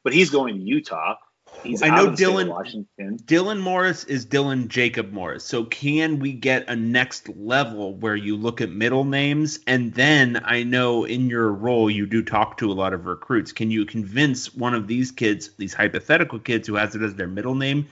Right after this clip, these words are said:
Speaker 2: to then maybe go by that name? Like, could we, could we work a little bit here is what I'm asking.
Speaker 1: We, we could work. We could always try, 'cause I think, you know, if you don't give the effort, you're not willing to do the job as it is. So maybe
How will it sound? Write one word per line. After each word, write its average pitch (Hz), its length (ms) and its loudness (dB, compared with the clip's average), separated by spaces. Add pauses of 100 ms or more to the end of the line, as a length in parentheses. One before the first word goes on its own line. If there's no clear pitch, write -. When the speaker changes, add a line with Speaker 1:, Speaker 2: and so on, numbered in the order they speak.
(240)
Speaker 2:
to 139 100 2
then 110 420 2
maybe 113 380 2
go 98 260 -2
by 151 200 4
that 170 260 4
name? 190 480 -4
Like, 120 300 -4
could 123 180 0
we, 110 260 -4 (220)
could 156 140 4
we 151 80 8
work 160 300 2
a 123 60 -4
little 98 240 -4
bit 69 160 -10
here - 280 -10 (140)
is 101 140 -12
what 101 120 -2
I'm 90 100 -6
asking. 82 180 -2
Speaker 1:
We, 214 140 6
we 214 180 6
could 214 240 4
work. 113 220 -2
We 160 120 4
could 190 120 4
always 170 320 2
try, 110 300 -2
'cause 110 160 -6
I 117 80 -2
think, 123 280 -12
you 120 80 -8
know, 110 140 -6
if 110 140 -10
you 110 40 -2
don't 123 200 0
give 110 160 4
the 107 120 4
effort, 104 320 2
you're 98 120 0
not 104 200 0
willing 104 200 -12
to 92 80 -20
do 101 140 -2
the 85 60 -12
job 92 460 0 (300)
as 90 160 2
it 92 100 0
is. 107 320 4
So 104 260 6
maybe 175 640 2